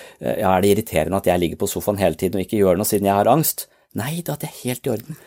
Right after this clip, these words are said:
Mens egentlig, "Ja, det er dritirriterende!" Det, det, det er nok det folk er, det også går, så blir man som på en måte programforpliktet til å lyve for å ta hensyn til den andres plager, og da ser man jo egentlig ned på vedkommende. Man behandler jo ikke vedkommende med respekt, egentlig.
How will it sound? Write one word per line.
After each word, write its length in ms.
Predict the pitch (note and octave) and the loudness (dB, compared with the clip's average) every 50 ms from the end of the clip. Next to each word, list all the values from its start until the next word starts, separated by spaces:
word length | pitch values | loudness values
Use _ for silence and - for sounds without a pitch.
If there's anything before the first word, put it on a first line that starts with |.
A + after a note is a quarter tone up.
| - _ | -12 _
Mens 160 | - - - | -4 -4 -2
egentlig, 240 | - A2+ A2+ - - - - _ | -4 -4 -8 -8 -12 -16 -20 _
"Ja, 80 | _ - - | _ -20 -20
det 320 | - - _ _ _ - G4+ | -20 -20 _ _ _ -4 -2
er 80 | - | 0
dritirriterende!" 920 | A4+ F#4+ - - - - D#3 D3+ D3+ E3 E3 F#3 F3+ E3+ F3+ G#3 D4 F#4+ F4+ - _ - _ _ _ _ _ _ | 0 0 -2 -4 -4 0 0 0 0 0 0 2 2 4 4 4 2 2 0 -2 _ -20 _ _ _ _ _ _
Det, 140 | - E3+ D#3 D#3+ | -2 0 2 2
det, 80 | F#3+ D#3 D3 C3+ | 0 0 2 2
det 60 | - C#3+ | 2 4
er 80 | C#3+ D3+ | 4 4
nok 220 | F3 G#3 - - | 2 0 0 0
det 60 | D3+ D#3 D#3+ - | 0 0 2 0
folk 200 | D3+ D3 C#3+ - | 0 -2 0 -2
er, 80 | - C3 - - - - - | -6 -6 -6 -10 -18 -2 2
det 80 | D#3+ | 2
også 140 | D#3 C#3+ F#3 D#3 | 2 2 2 2
går, 220 | D#3+ E3+ A#2+ D3 - - - D3+ | 0 0 0 -2 -12 -12 -8 -2
så 140 | - F#3+ E3+ - - D3+ | 0 0 -2 -2 -6 -4
blir 160 | D3 C#3 C#3+ | -2 -2 0
man 120 | D3+ D#3+ D#3+ | 0 0 0
som 140 | E3 D#3 D3+ C#3+ | 0 -4 -4 -2
på 80 | D3+ E3+ | -2 0
en 20 | D#3+ | 0
måte 220 | A#2+ A2+ - C#3 - | 0 0 -2 -8 -6
programforpliktet 720 | - D3+ C#3+ C3 A#2 G2+ - B2+ A#2+ C3 B2 - C#3+ - | -4 -2 2 2 0 2 0 -2 -4 -2 -4 -4 -2 0
til 60 | D#3+ D#3 | 0 0
å 60 | D#3 | 0
lyve 340 | D#3+ D3 A#2+ G#2 F#2 B2 D#3+ | 0 0 0 2 2 0 0
for 140 | - - C3+ | 2 0 -2
å 80 | C3 | 0
ta 80 | - D3 | 0 -2
hensyn 460 | D3+ D#3 C3+ A2 F#2+ - A2 G#2 G2 - | 0 0 0 0 2 0 -2 -2 -2 -2
til 80 | - | -2
den 80 | C3 C3 | 0 2
andres 460 | C3 B2 G2 F#2+ A2 A#2+ - - - - - - - - - - - _ _ | 2 2 2 0 0 0 0 0 -2 -4 -10 -20 -20 -20 -20 -20 -20 _ _
plager, 460 | - F3 E3+ D3+ B2+ B2 E3+ A3 G3+ - - - - - - - | 0 2 2 2 0 2 0 0 0 -2 -12 -20 -20 -18 -12 -6
og 60 | B2+ A#2+ | -2 -2
da 80 | C3+ D#3+ - | 0 0 0
ser 220 | - - A2+ G#2 A#2 | 2 2 4 4 4
man 80 | C#3+ | 2
jo 80 | E3+ C#3 | 2 0
egentlig 220 | C3+ C3+ - D#3+ D#3+ | -2 -2 -2 0 0
ned 160 | B2+ G#2 A2+ | 0 0 0
på 140 | - C#3+ D3 | 0 0 -2
vedkommende. 420 | D3+ - - F3 F3 G3 A3+ G#3 F3 D3+ | -2 -2 -2 -4 -2 -2 -4 -4 -4 -4
Man 80 | D3+ | -4
behandler 320 | D#3+ D#3 - C#3 A2+ A2+ B2+ | -6 -4 -2 -4 -2 -2 -2
jo 40 | - | -4
ikke 100 | E3 C3+ | -2 0
vedkommende 540 | A2 G2+ G2 - - A#2+ B2 C3 D3+ D#3 - - _ _ _ _ _ | 0 -2 0 0 0 0 2 2 2 0 -2 -6 _ _ _ _ _
med 160 | - B2 C3 D#3+ | -2 0 0 0
respekt, 480 | E3 - - - F#3+ - - - - _ _ | 0 -2 -2 -4 -6 -8 -10 -18 -20 _ _
egentlig. 400 | C3 B2+ C3+ D#3 D#3+ - - | 0 0 2 0 -2 -2 -4